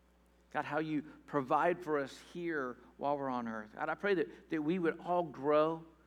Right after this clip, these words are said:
when it comes to money management. I pray that we would get to a place where, where we would not have financial worries, that we could have worry-free money management. God, I pray that we would be willing to start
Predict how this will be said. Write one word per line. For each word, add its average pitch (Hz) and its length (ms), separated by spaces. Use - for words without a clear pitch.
when 156 120
it 156 80
comes 156 240
to 151 60
money 143 300
management. 139 480
I - 60
pray 185 200
that 180 80
we 170 120
would 147 160
get 180 200
to 160 100
a - 20
place 180 720
where, 185 160
where 175 160
we 160 200
would 180 240
not 156 280
have 151 480
financial 151 720
worries, 127 560
that 160 100
we 165 240
could 214 160
have 151 400
worry-free 151 960
money 139 440
management. 123 520
God, 131 120
I 143 40
pray 160 180
that 143 100
we 143 140
would 151 160
be 143 140
willing 135 300
to 117 40
start - 720